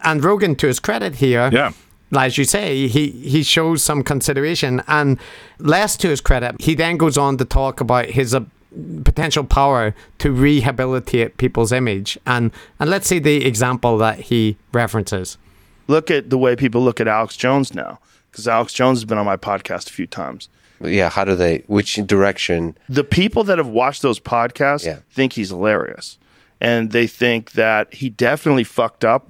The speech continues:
Speaker 3: with that whole Sandy Hook thing. Um, but he's right more than he's wrong. And he's not an evil guy. He's just a guy who's had some psychotic breaks in his life.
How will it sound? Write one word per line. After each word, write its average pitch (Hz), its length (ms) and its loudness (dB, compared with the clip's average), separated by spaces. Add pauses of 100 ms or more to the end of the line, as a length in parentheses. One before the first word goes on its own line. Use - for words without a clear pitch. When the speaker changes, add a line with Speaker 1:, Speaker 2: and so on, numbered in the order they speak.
Speaker 3:
with 117 160 -2
that 110 240 0 (160)
whole 123 200 0
Sandy 120 400 -2
Hook 110 240 -4
thing. 113 280 -2 (580)
Um, 110 380 2 (140)
but 117 440 0 (1200)
he's 127 200 0
right 135 260 2
more 123 160 4
than 110 120 -2
he's 101 140 -4
wrong. 104 460 0 (480)
And 113 500 0 (300)
he's 123 440 0
not 123 280 2
an 113 80 -2
evil 107 240 0
guy. 73 540 -2 (300)
He's 123 260 0
just 120 240 -4
a 113 40 0
guy 104 320 2
who's 104 480 -4 (260)
had 120 400 -2
some 95 180 -6
psychotic 113 600 -2
breaks 98 340 -2
in 135 60 4
his 131 140 2
life. 135 320 2